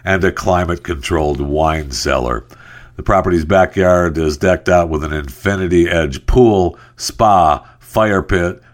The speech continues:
barbecue area, and you get the views of the Nevada mountains.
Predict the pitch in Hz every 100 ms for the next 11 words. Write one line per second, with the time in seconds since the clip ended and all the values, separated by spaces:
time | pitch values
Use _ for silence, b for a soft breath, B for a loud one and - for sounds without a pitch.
0 | - 78 90 82 71 - 76 73 67 65
1 | 62 64 - 95 85 76 69 71 - 64
2 | 67 64 60 65 60 60 55 - - -
3 | 69 67 - 71 62 60 52 - b b
4 | b b _ - 62 60 - 58 62 -